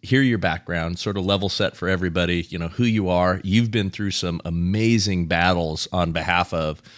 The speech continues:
consumers and, and people. Um, I mean, I'm not gonna call you a crusader, but you're kind of a crusader. <laughs> So I love it. So, so tell me about your background, and then let's talk about what you've been doing.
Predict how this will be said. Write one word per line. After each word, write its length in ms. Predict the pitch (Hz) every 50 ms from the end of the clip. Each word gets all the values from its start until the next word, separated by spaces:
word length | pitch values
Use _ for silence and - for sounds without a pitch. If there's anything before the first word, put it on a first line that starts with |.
| - - - - - - _ -
consumers 800 | 92 87 87 - 131 127 117 113 110 110 104 104 104 98 - -
and, 340 | - 90 87 85 85 85
and 180 | - 85 82 -
people. 540 | - 98 90 - 95 92 92 92 92 - - - - -
Um, 480 | 87 85 85 82 82 80 85 87 98 -
I 80 | 90
mean, 260 | 90 87 80 78 82 - _ _ _ _ _ _ _ _ _ _ -
I'm 60 | 90
not 140 | 92 90 -
gonna 120 | 92 80
call 180 | - - 95 87
you 80 | 80
a 40 | 76
crusader, 540 | - - 78 - - - 92 101 120 120 87
but 180 | 71 78 -
you're 80 | - 80
kind 200 | - - 98 117
of 60 | 123
a 80 | 98 87
crusader. 540 | - - 76 - - 101 123 139 - - - 156
<laughs> 500 | - - 101 101 - - - - 113 104
So 260 | - - 185 - 95 -
I 120 | - 92
love 280 | 90 104 113 107 90 87
it. 120 | 85 -
So, 200 | - 120 113 110
so 200 | - - - 117
tell 140 | 107 - 143
me 100 | 151 151
about 280 | 131 139 127 123 - 131
your 60 | 120
background, 420 | 117 113 - - 123 123 120 107
and 80 | 98 95
then 80 | 95
let's 220 | 95 92 95 - -
talk 200 | 101 98 92 -
about 180 | 98 87 -
what 180 | - 90 - -
you've 80 | 92 87
been 100 | 82 85
doing. 220 | 90 90 85